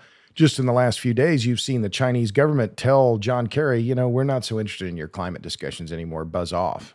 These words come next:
I mean, I, I think they said it somewhat differently in diplomatic language, but that was it, right? That we're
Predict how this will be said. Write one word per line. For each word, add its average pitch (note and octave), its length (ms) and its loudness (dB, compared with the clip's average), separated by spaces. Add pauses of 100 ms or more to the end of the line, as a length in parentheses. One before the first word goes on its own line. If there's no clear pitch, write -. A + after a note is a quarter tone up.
(160)
I - 20 -6
mean, G2 160 -4
I, F2 120 -6 (120)
I G2 80 -8
think G#2+ 200 -6
they F2 100 -6
said F#2+ 220 -6
it D#2+ 120 -8
somewhat G2+ 360 -6
differently E2+ 420 -6
in F2+ 80 -6
diplomatic E2 540 -6
language, F#2 340 -6
but G2 160 -8
that B2 220 0
was G2+ 180 -6
it, - 360 -2 (100)
right? G#2+ 180 -4
That G#2+ 220 -6
we're B2+ 300 2